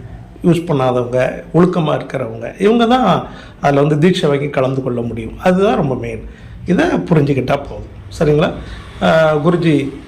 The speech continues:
அஹ், மிஸ்ஸஸ் செல்வையாவுடைய டி வி சேனலை தொடர்ந்து பார்த்துக்கிட்டே வாங்க. சப்ஸ்கிரைப் பண்ணுங்க, பெல் ஐகானை கிளிக் பண்ணுங்க, கிளிக் பண்ணுங்க. எங்களுடைய வீடியோக்கள் எல்லாம் உடனடியாக வந்து சேரும். நன்றி, வணக்கம், வாழ்க வளமுடன்,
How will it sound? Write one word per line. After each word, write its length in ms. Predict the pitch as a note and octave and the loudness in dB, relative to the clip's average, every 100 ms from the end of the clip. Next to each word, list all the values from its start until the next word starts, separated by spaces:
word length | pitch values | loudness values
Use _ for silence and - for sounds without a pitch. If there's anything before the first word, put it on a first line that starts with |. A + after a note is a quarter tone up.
| - - | -18 -4
அஹ், 180 | E3 D3 | 0 2
மிஸ்ஸஸ் 320 | D3+ F#3 F3 | 0 0 2
செல்வையாவுடைய 680 | D3+ C#3+ C3+ C3 B2+ B2+ A#2+ B2 - - | 4 4 4 2 2 0 0 -6 -10 -2
டி 100 | F3 | 2
வி 40 | E3 | 4
சேனலை 500 | - C3 B2+ B2 A#2+ | 2 0 -2 -4 -2
தொடர்ந்து 320 | - C#3+ C#3+ | 0 2 2
பார்த்துக்கிட்டே 500 | C3+ C3+ C#3 C3+ C#3+ | 0 0 0 2 2
வாங்க. 300 | C3 A#2 C3 - - | 0 -4 -6 -8 -6
சப்ஸ்கிரைப் 360 | - - D3+ C#3+ | -4 0 0 0
பண்ணுங்க, 380 | C3 C3 B2+ - - | -4 -4 -4 -8 -2
பெல் 140 | C#3 | 2
ஐகானை 320 | D3+ - B2+ A#2+ | 2 0 -2 -4
கிளிக் 240 | - - | -8 -6
பண்ணுங்க, 240 | B2+ A#2+ A2+ - | -4 -4 -6 -4
கிளிக் 260 | - C#3+ C#3+ | 0 0 2
பண்ணுங்க. 340 | C#3 B2 B2 - - - - - | 0 0 -4 -6 -12 -14 -14 -4
எங்களுடைய 320 | D3 E3 D3 C#3+ | 2 4 4 4
வீடியோக்கள் 360 | F#3 F#3+ E3+ | 4 2 0
எல்லாம் 260 | D3+ E3 B3 | -2 -2 -2
உடனடியாக 440 | - C3 C3+ D#3 | -2 0 2 2
வந்து 200 | A#2+ A2+ | 0 -6
சேரும். 340 | - - - - - - - - | -10 -12 -12 -16 -20 -20 -14 0
நன்றி, 300 | E3+ F3 A2+ F2+ - - - | 4 4 2 -8 -16 -20 -10
வணக்கம், 340 | D3 D3 - D3+ - - - | -4 -4 -6 -14 -16 -12 -2
வாழ்க 260 | E3 D#3 | 0 0
வளமுடன், 420 | D3 - - - | -4 -10 -14 -18